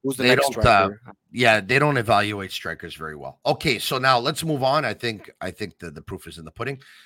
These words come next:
Speaker 2: Uh, okay, so let's move on. Uh, of course, you know where I am. I'm in Florida. And yesterday was the big game. And I wanna show you something, okay? I wanna show you something.
Speaker 1: <laughs>
Speaker 2: And we all know that Lionel Messi did not play last night, and I'm gonna tackle that in a minute. But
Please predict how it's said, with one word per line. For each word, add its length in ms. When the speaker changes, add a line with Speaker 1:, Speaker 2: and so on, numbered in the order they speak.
Speaker 2:
Uh, 300
okay, 200
so 160
let's 200
move 180
on. 420
Uh, 380
of 140
course, 300
you 80
know 100
where 200
I 80
am. 420
I'm 160
in 80
Florida. 640
And 140
yesterday 400
was 160
the 80
big 200
game. 360
And 120
I 40
wanna 240
show 200
you 140
something, 420
okay? 340
I 40
wanna 200
show 160
you 100
something. 340
Speaker 1:
<laughs> 360
Speaker 2:
And 140
we 100
all 160
know 140
that 120
Lionel 300
Messi 320
did 120
not 200
play 220
last 300
night, 100
and 120
I'm 100
gonna 140
tackle 360
that 180
in 100
a 60
minute. 280
But 380